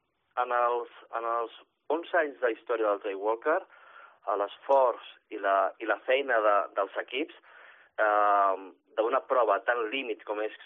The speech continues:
eh, caminar o córrer, com bé han di-, has dit, a cent quilòmetres en equip, eh, ens recorda que n'hi ha moltes persones, milions de persones, que viuen en contextes molt complicats.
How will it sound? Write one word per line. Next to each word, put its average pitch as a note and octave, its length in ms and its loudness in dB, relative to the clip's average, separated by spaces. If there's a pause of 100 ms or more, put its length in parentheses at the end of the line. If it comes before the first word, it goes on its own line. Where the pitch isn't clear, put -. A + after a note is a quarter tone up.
(200)
eh, F2 240 -14 (100)
caminar G2 380 -4 (260)
o - 160 -14
córrer, B2 320 2
com F#2+ 240 -14
bé G2 80 -2
han F#2+ 160 -8
di-, G2 140 -12 (100)
has G#2 220 -8
dit, G#2+ 180 -6
a F2+ 300 0
cent A#2 180 -6
quilòmetres G2+ 400 -4
en F2+ 140 -10
equip, - 320 -8 (400)
eh, G#2+ 400 2 (400)
ens A2 160 -8
recorda C#3 400 2 (240)
que A#2+ 100 2 (220)
n'hi A2 100 -2
ha C3+ 60 0 (240)
moltes B2 560 -2 (260)
persones, A2 560 -4
milions A#2 400 -6
de G#2+ 140 -6
persones, G#2 560 -4
que G2+ 100 -4
viuen A#2 300 -4
en A2+ 80 -10
contextes G#2 580 -10
molt G2+ 380 -6
complicats. E2 500 -10